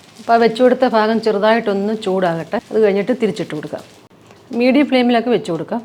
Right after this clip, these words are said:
തീ തീരെ കുറയ്ക്കണ്ട. ഇതിപ്പോൾ ഒരു സൈഡ് ചെറുതായിട്ടൊന്ന് ആയിട്ടുണ്ട്, തിരിച്ചിട്ട് കൊടുക്കാം. നമ്മൾ ആ തിരിച്ചിട്ട് കൊടുത്ത സൈഡ് നല്ലതായിട്ട് ആയി കഴിഞ്ഞിട്ട് ഒന്നും കൂടെ ഒന്ന് തിരിച്ചിട്ട് കൊടുത്ത് ഈ സൈഡും കൂടെ നല്ലതായിട്ടൊന്ന് കളർ മാറ്റിയെടുക്കണം.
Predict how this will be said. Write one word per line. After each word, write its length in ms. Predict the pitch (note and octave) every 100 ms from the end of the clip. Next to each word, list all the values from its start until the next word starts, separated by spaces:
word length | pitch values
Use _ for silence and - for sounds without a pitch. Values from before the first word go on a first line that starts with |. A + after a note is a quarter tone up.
| - - - - - _ -
തീ 100 | A#3 A3
തീരെ 220 | A3 A#3 G3
കുറയ്ക്കണ്ട. 360 | E3+ D3+ C#3+ - - - - - -
ഇതിപ്പോൾ 240 | A3+ A#3 A#3+
ഒരു 80 | A#3
സൈഡ് 260 | A#3+ A3 A3+ A3+
ചെറുതായിട്ടൊന്ന് 600 | G#3 G#3+ A3+ G#3+ F#3+ F3
ആയിട്ടുണ്ട്, 400 | F3 E3+ D#3 F#3 - - -
തിരിച്ചിട്ട് 300 | G3+ F3 F3 D#3
കൊടുക്കാം. 260 | - A3 - - - - - - - - - - - - - - - - -
നമ്മൾ 160 | A#3 A#3
ആ 20 | A3+
തിരിച്ചിട്ട് 340 | A#3 A3 A#3 G#3+
കൊടുത്ത 200 | G#3+ G#3+ G#3+ -
സൈഡ് 260 | - G3 G3 G3+
നല്ലതായിട്ട് 460 | F#3+ G3+ G3+ F#3 F#3
ആയി 140 | F3+ F#3+
കഴിഞ്ഞിട്ട് 420 | E3+ F3 E3+ A#3 B3+ - - -
ഒന്നും 180 | G3+ G3+
കൂടെ 120 | G3+ E3
ഒന്ന് 120 | F3+ D4+ - -
തിരിച്ചിട്ട് 340 | F3+ F#3 G3 F3
കൊടുത്ത് 200 | E3+ F#3+
ഈ 60 | G3 G#3
സൈഡും 220 | F3 E3+
കൂടെ 120 | F3+ C4+ - - G3+
നല്ലതായിട്ടൊന്ന് 580 | F3+ F3+ E3 E3 D#3+ A#3 B3+ -
കളർ 200 | G3 F3+ F3+
മാറ്റിയെടുക്കണം. 500 | E3 D#3 E3+ C3+ -